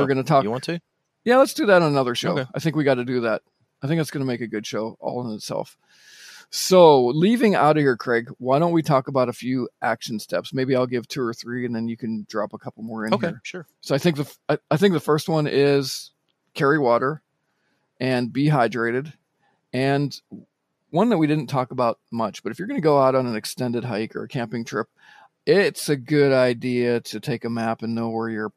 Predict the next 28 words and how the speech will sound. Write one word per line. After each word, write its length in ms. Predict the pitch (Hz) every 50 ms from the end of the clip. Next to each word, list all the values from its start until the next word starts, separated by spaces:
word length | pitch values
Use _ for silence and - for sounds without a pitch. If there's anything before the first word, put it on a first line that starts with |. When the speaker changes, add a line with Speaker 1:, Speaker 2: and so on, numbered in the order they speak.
| _
Speaker 2:
potential 480 | - 147 - - 123 117 - 127 113 110
water 260 | 113 117 113 123 131
sources 460 | 139 - - 127 139 131 156 147 135
are. 260 | 147 139 139 135 - -
Almost 560 | - 123 180 196 202 185 151 139 131 - - _ _ _ _ _ -
every 340 | 151 160 160 147 151 147 139
trail 460 | - - - 135 135 139 139 139 135
that's 180 | 127 117 - -
well 400 | 120 127 127 127 127 127 123 -
traveled 440 | - - 120 113 113 117 135 135 135
anymore 460 | 135 135 135 135 139 135 139 131 - _ _ _ _ _ _ _
has 180 | - 135 123 -
some 240 | - 147 147 147 147
sort 260 | - - 147 147 135
of 100 | 135 123
a 60 | 123 120
guide 440 | 113 117 117 117 117 123 135 131 -
to 240 | - - 139 139 139
it. 100 | 131 - _ _ _ _ _ _ - - _ -
And 160 | 110 120 98
oftentimes 720 | 92 123 131 - 156 147 135 139 127 123 127 127 117 131
on 100 | 120 120
those 200 | 117 110 113 110
guides, 500 | - 113 113 113 110 107 95 - - - _ _ _ _ _ _
people 480 | - - 139 - - 127 127 123 120 110 -
will 140 | 117 110 -
mark, 440 | 117 117 117 117 117 117 - - - -
or, 280 | 120 117 117 113 107